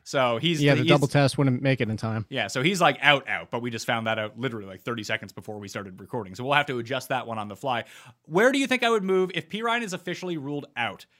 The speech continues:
Speaker 1: this weekend in a great matchup against Detroit?
Speaker 2: Mm-hmm.
Speaker 1: How far up would Mixon move? So I have Mixon at number seventeen right now. Would you put him above DeAndre
Speaker 2: Thirteen.
Speaker 1: Swift?
Speaker 2: Yep, right
Speaker 1: Oh,
Speaker 2: there.
Speaker 1: okay,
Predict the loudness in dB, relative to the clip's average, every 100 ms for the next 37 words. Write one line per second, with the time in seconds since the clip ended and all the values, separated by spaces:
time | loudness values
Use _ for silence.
0 | -10 -8 -6 -10 -10 -10 -6 -2 0 0
1 | -2 -2 -4 -6 _ _ -10 -10 -8 -10
2 | -14 -16 -18 _ -6 2 4 4 4 4
3 | 4 4 2 0 -6 -4 -6 -6 -6 -6
4 | -8 -6 0 0 0 -6 -8 -8 -6 -4
5 | -4 -4 -8 -8 -6 -6 -6 -4 -4 -4
6 | -8 -12 _ -2 0 0 -2 -2 0 0
7 | 2 0 -2 -8 -8 -10 -10 -10 -10 -8
8 | -8 -10 -6 -6 0 2 0 0 2 2
9 | 0 -2 -4 -6 -10 -20 _ _ _ _
10 | _ _ _ _ _ 0 0 _ _ 2
11 | 4 4 0 _